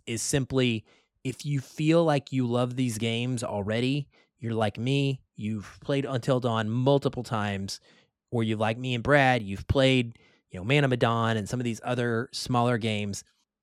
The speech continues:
If you know you love them, you're gonna get your money's worth out of this because you're gonna play it multiple times. That's where the value is in these games.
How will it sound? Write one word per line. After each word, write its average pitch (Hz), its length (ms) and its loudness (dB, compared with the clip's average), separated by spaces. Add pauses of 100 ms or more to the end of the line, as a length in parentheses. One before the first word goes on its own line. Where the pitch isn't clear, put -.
If 143 160 -2
you 139 380 2 (320)
know 139 440 4
you 139 260 4
love 120 260 2
them, 160 420 0 (640)
you're 135 220 2
gonna 151 200 2
get 131 160 -2
your 131 100 -4
money's 123 360 0
worth 160 160 6
out 180 160 6
of 180 100 4
this 214 440 -2 (260)
because 143 340 2
you're 139 100 4
gonna 131 320 4
play 120 340 0
it 110 100 -6
multiple 101 440 -6
times. - 580 -10 (160)
That's 135 580 0 (120)
where 131 260 4
the 120 100 0
value 104 600 0
is 87 500 -4 (100)
in 110 200 -6
these 98 260 -6
games. - 460 -12